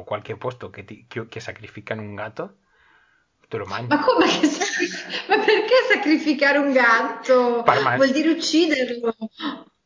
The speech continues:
Speaker 1: Ucciderlo, sacrificare, non è lo stesso?
Speaker 2: Eh, appunto, ma se è vietato di, per legge, perché tuo padre mangiava i gatti,
Speaker 1: Bueno, anni,
Speaker 2: no,
Speaker 1: a-,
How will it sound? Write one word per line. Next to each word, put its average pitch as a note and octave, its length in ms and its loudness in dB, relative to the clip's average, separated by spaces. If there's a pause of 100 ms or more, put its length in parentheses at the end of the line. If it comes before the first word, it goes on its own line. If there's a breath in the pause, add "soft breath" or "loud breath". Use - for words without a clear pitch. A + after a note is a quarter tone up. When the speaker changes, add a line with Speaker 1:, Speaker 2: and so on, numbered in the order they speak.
(160)
Speaker 1:
Ucciderlo, A#2 640 -4
sacrificare, A#2+ 760 -6
non B2 180 -4
è C3+ 80 0
lo A#2 120 -4
stesso? - 460 -14 (1080)
Speaker 2:
Eh, F4 60 -2
appunto, F4 480 4
ma A3+ 120 4
se D4 160 2
è D4 40 4
vietato D4+ 440 2
di, C#4+ 300 2
per D4+ 160 2
legge, D#4+ 840 2
perché C4+ 300 2
tuo C4 160 2
padre G#3 300 2
mangiava G3+ 360 2
i G#3 60 0
gatti, F#3+ 260 4
Speaker 1:
Bueno, D3+ 200 2
anni, D#3 320 6
Speaker 2:
no, E3 60 4
Speaker 1:
a-, C4 80 2